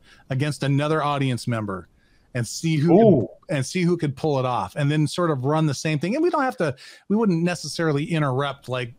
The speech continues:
Speaker 1: the flow of the conference for that, but during a break, during lunch, like, I mean, it was
Speaker 2: That's
Speaker 1: awesome.
Speaker 2: interesting.
Speaker 1: And, and I think people had a, people had a blast. So, Amber Dwayne,
Speaker 2: I, I thought you were
Speaker 1: Amber.
Speaker 2: gonna say, "Let the audience, like, submit the slide." Like, so I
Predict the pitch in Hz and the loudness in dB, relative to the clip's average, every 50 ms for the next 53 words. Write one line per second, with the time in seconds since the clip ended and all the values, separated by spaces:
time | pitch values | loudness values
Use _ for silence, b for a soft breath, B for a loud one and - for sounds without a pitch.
0 | _ - 175 127 117 120 110 - - 156 156 143 135 131 117 113 - - 160 170 | _ -12 -10 -6 -6 -6 -6 -4 -2 0 0 2 0 0 -2 -2 -2 -2 -2 -2
1 | 170 - 123 110 - - 120 123 147 170 196 185 175 190 220 208 196 156 123 107 | -2 -4 -6 -10 -6 -6 -6 -4 -4 -4 -4 -6 -4 -2 -2 0 0 0 -2 -2
2 | - 175 190 185 180 170 - - 139 123 117 117 123 147 175 180 175 175 165 - | -2 -2 0 0 0 -2 -2 -4 -4 -4 -2 -2 -2 -2 0 0 0 -2 -4 -4
3 | - 160 156 151 190 180 170 165 165 156 B B B B B B B - - 233 | -4 -4 -6 -4 -2 -2 0 0 0 -2 B B B B B B B -6 -4 -2
4 | 220 208 170 165 160 156 151 147 147 - - 139 131 123 - 135 113 - 156 120 | 0 0 0 2 6 8 8 8 8 6 -2 -2 -2 -2 -2 -4 -2 0 0 2
5 | 110 107 101 98 95 - - - 175 170 175 165 - 175 147 - - 175 160 135 | 2 2 0 -4 -6 -12 -6 -4 0 0 0 0 -2 -4 -6 -4 -2 -2 -2 -2
6 | 143 113 135 139 139 131 127 120 110 - - 214 - - - 143 - 123 123 127 | -2 -6 -4 -4 -4 -4 -4 -6 -8 -10 -16 -16 -12 -8 -8 -6 -4 -4 -4 -2
7 | 113 101 90 92 92 90 87 92 - - - - - - 104 95 92 98 - _ | -4 -4 -8 -10 -12 -12 -12 -14 -16 -16 -16 -14 -12 -10 -10 -10 -10 -12 -16 _
8 | _ _ _ _ _ _ _ - 160 143 139 139 139 139 131 131 131 127 117 113 | _ _ _ _ _ _ _ -6 -4 -2 -2 0 0 0 0 0 -2 -2 -4 -6
9 | - 110 120 143 185 208 196 202 208 240 240 208 185 180 170 151 160 156 151 147 | -10 -4 0 0 0 2 2 0 2 4 4 4 4 2 0 -2 -4 -4 -4 -6
10 | - - 165 147 143 151 160 - - - 139 135 135 135 139 151 147 139 131 123 | -4 -4 -2 -2 -2 -4 -6 -6 -6 -6 -4 -2 2 2 2 2 0 -2 -8 -8
11 | 113 - - - - - _ _ _ _ - 123 123 120 120 - - - 131 117 | -12 -18 -20 -20 -20 -20 _ _ _ _ -8 -6 -6 -6 -6 -12 -14 -10 -10 -10
12 | 110 113 123 131 120 - - 120 113 107 - - 120 113 117 127 - 143 143 143 | -8 -8 -10 -12 -12 -10 -10 -10 -10 -10 -10 -10 -8 -8 -8 -6 -4 -2 -2 -2
13 | 139 - b b b b b b b - - 160 160 175 | -4 -6 b b b b b b b -4 0 0 0 0